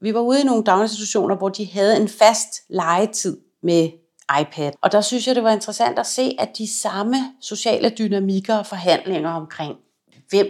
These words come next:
vil man gerne være, hvem vil man gerne være sammen med, øh, hvordan,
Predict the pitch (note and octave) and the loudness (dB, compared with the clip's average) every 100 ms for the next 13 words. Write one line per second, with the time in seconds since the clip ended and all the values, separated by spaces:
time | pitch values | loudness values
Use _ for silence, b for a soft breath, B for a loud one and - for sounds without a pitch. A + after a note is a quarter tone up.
0 | - G3 F#3 F3+ E3+ F#3+ E3+ D#3 D#3+ E3 | 0 -2 -2 -2 -2 -2 -2 -2 0 0
1 | F3 E3+ E3+ E3+ E3+ E3+ E3+ E3+ - D3+ | -2 -4 -6 -6 -4 -4 -4 -6 -6 -6
2 | - E3 D#3+ D#3 D#3+ B B B B B | -8 -8 -4 -4 -4 B B B B B
3 | F#3 E3+ D#3+ F3 F3 F#3+ G3 G#3 | -4 -2 0 -2 2 4 6 4